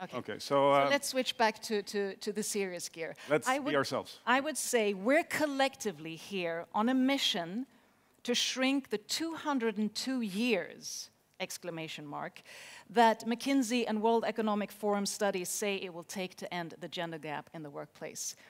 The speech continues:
Speaker 1: We're here to, at exponential speed, with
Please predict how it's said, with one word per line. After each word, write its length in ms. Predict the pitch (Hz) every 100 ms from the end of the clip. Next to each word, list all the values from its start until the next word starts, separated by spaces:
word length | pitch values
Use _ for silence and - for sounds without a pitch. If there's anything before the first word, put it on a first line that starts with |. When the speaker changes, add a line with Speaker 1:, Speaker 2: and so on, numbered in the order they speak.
| - -
Speaker 1:
We're 220 | - 269 269
here 280 | 254 233 240 -
to, 140 | 190
at 140 | 185 - -
exponential 760 | 302 - - 254 247 233 208
speed, 600 | 208 - 262 240 233 208 226 - - _ -
with 220 | 226